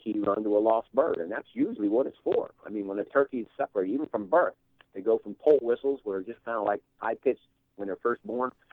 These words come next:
and they're up, and then as their voice progresses a little bit more, it gets into a key key, a little bit smoother key key, and then it goes into the key key run, and then from the key key run, it kinda works into their yelping.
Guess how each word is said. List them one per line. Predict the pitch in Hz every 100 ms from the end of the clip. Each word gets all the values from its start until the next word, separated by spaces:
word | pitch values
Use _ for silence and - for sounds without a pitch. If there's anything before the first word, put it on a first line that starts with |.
| _ -
and |
they're | 95 113
up, | -
and | 110 90
then | 98 104
as | 98
their | 98
voice | 95 117 -
progresses | - 98 113 -
a |
little | 113
bit | 107 104
more, | 107 113
it | 113
gets | 107
into | 123 120
a | 113
key | - 131 -
key, | - 131 85
a |
little | 95 107
bit | 113 _
smoother | 127 127 110
key | - 131 120
key, | - 135
and | 90
then | 101
it | 107
goes | 117
into | 123 120
the | 110
key | - 131
key | - 123
run, | 110 127 113 110 _ _ _
and | 120
then | 127 -
from | 123
the |
key | 117 131
key | 117 120
run, | 117 117
it | 117
kinda | - 107 98
works | 98 -
into | 101 101
their | 101 107
yelping. | 113 110 -